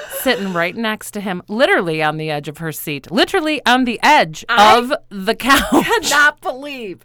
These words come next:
Speaker 2: of, like, the eighteen to twenty-five people in the living room of the Kennedys, Brambletide, Bramblewood, this guy
Speaker 1: He seeks
Speaker 2: sat
Speaker 1: out
Speaker 2: next
Speaker 1: Big
Speaker 2: to me.
Speaker 1: Blonde, yeah,
Speaker 2: He
Speaker 1: 'cause
Speaker 2: seek
Speaker 1: he
Speaker 2: out
Speaker 1: wanted to sit across from me.
Speaker 2: He wanted to sit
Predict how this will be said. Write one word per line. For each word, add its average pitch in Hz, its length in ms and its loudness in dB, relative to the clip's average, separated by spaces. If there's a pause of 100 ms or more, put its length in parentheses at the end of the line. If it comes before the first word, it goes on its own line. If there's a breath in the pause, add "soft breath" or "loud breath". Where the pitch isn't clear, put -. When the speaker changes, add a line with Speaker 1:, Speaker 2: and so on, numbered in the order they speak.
Speaker 2:
of, 220 140 -2
like, 233 340 -2 (160)
the 240 220 -8 (480)
eighteen 349 540 -10
to 330 80 -8
twenty-five 247 760 -8
people 220 500 -10
in 240 280 -6
the 294 100 -10
living 240 380 -8
room 175 240 -10 (100)
of 196 140 -8
the 240 100 -10
Kennedys, 226 800 -8 (840 soft breath)
Brambletide, 220 1120 -2 (120)
Bramblewood, 190 1200 -8 (720 soft breath)
this 220 460 -2
guy 190 640 -6 (800)
Speaker 1:
He 247 140 -6
seeks 247 300 -2
Speaker 2:
sat 208 120 2
Speaker 1:
out 170 140 4
Speaker 2:
next 226 100 -4
Speaker 1:
Big 175 200 -2
Speaker 2:
to 175 60 -8
me. 170 40 0
Speaker 1:
Blonde, 156 460 -2
yeah, 190 260 -4
Speaker 2:
He 214 120 -12
Speaker 1:
'cause - 220 -6
Speaker 2:
seek - 20 -8
Speaker 1:
he 311 80 0
Speaker 2:
out 285 60 0
Speaker 1:
wanted 240 140 2
to 202 60 -6
sit 202 200 -8
across 226 340 -4
from 139 220 -10
me. 180 100 -6
Speaker 2:
He 277 80 -6
wanted 240 260 -6
to 220 60 -12
sit - 40 -18